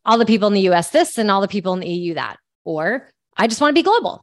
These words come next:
Some companies have, have been global. I just wanna give it to everybody. But they're smart enough to know at least the minimums requirements of the laws. And that, then companies can make decisions on top of that of, do they wanna go above and beyond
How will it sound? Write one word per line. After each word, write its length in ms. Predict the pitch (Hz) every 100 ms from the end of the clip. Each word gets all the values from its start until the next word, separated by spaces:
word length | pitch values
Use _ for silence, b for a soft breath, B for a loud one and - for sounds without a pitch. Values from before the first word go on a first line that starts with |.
| _
Some 220 | _ 202 196
companies 420 | 208 214 214 214
have, 240 | 208 190
have 240 | 175 190 196
been 120 | 254
global. 360 | 339 175 - -
I 100 | 180
just 100 | 180
wanna 160 | 196 190
give 140 | 190
it 80 | 190
to 140 | 220
everybody. 520 | 196 196 165 113 - _ b b b b 208
But 260 | 214 - - _
they're 260 | 262 240 220
smart 360 | - 277 294 285
enough 260 | 233 214
to 100 | -
know 360 | 214 196 190 190
at 140 | 202 208
least 260 | 214 -
the 80 | 190
minimums 800 | 185 202 269 277 208 170 165 165 - _
requirements 720 | 180 - - 170 170 226 247
of 160 | 285 247
the 100 | 294
laws. 460 | 294 330 392 349 -
And 160 | 202
that, 140 | 190 -
then 240 | - 196 196
companies 460 | 220 202 208 196
can 160 | - 208
make 180 | 180 -
decisions 680 | 165 208 185 175 170 - _ _ _ _ _
on 160 | 202 202
top 340 | - 202 180
of 140 | 180 170
that 260 | 123 82 -
of, 300 | 175 156 - 185
do 160 | 202
they 120 | 180 175
wanna 280 | 170 165
go 260 | 160 156 156
above 300 | 156 156 156
and 100 | 156
beyond 580 | 147 147 151 190 202